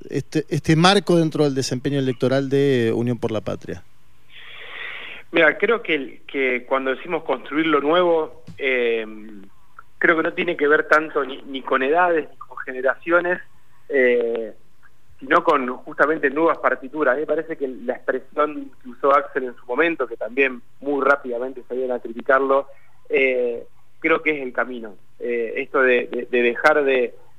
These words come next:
Speaker 2: de tocar covers y empezar a, a componer canciones propias, yo creo que, que es la clave, que eso incluye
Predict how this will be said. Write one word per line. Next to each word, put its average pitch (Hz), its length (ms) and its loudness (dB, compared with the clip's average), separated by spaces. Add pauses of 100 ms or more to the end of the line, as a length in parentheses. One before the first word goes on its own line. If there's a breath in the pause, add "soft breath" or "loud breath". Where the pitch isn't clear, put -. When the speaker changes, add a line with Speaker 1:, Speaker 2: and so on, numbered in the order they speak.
Speaker 2:
de 131 100 0
tocar 143 360 2
covers 151 400 0 (140)
y 135 60 -8
empezar 123 380 0
a, 127 240 4
a 123 80 -2
componer 127 440 -2
canciones 131 420 -6
propias, 147 480 2 (360)
yo 156 140 -2
creo 139 240 2
que, 135 320 0
que 139 140 -2
es 131 40 -4
la 127 160 2
clave, 165 400 4 (380)
que 160 80 -2
eso 151 640 -2 (340)
incluye 196 760 -2